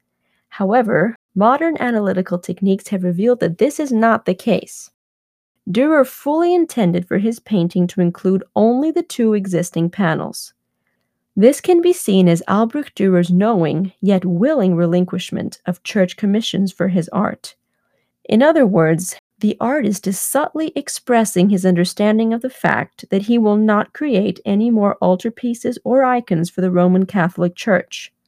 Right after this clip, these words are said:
Moreover, Dürer expresses his acceptance of this new, less lucrative state of affairs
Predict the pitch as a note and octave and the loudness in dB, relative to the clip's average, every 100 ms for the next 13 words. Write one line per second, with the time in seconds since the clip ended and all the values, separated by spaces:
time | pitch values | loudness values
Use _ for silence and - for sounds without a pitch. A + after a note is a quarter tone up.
0 | _ _ _ _ _ _ A3 D#4 G3+ E3+ | _ _ _ _ _ _ 4 6 6 6
1 | E3 F3 - _ _ - F#3 C4+ D4 B3 | 4 0 -2 _ _ -6 -2 0 2 2
2 | G3+ - - C4 D4 D#4 - A#3 F3 - | 0 -8 0 0 0 -6 -6 -4 -4 -6
3 | - B3+ - F#3+ F#3+ E3 - D#3+ F#3 F3 | -4 -4 0 -2 0 -4 -2 -4 0 2
4 | E3+ E3+ A#3 - - F#3 A3 F#3+ F3 G#3 | 4 2 -2 -6 -6 -2 -2 -4 -4 -2
5 | B3 F3 D#3+ E3+ - D#3+ E3 E3 E3 E3 | -2 -2 -4 -6 -4 -2 -2 -4 -4 -2
6 | D#3+ E3+ - | 0 -2 -6